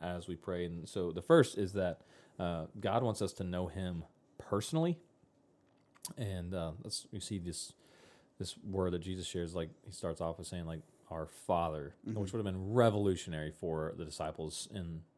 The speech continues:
Speaker 1: we said
Speaker 2: Yeah.
Speaker 1: before, there's only fourteen times in the Old Testament that God is ever described as a father, and it's always as,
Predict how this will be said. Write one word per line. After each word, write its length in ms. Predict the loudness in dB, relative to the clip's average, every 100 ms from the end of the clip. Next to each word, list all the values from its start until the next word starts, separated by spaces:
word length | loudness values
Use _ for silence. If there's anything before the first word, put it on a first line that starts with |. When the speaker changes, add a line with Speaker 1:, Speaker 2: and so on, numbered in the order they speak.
| -10
Speaker 1:
we 160 | -8
said 260 | -2 -2 2
Speaker 2:
Yeah. 120 | 2
Speaker 1:
before, 160 | 2 2
there's 120 | 2
only 140 | 4 4
fourteen 440 | 6 6 4 -4
times 260 | -2 -2 -2
in 60 |
the 60 | 0
Old 160 | 0
Testament 460 | 0 -2 -2 -4 -6 -12 -20 -20 _
that 120 | 0
God 220 | 4 4 4
is 100 | 2
ever 380 | 2 0 -2 -6 _ -8
described 480 | -4 0 2 2
as 80 | -2
a 40 | -2
father, 320 | 2 2 2
and 80 | 0
it's 100 | 2
always 220 | 4
as, 60 | 2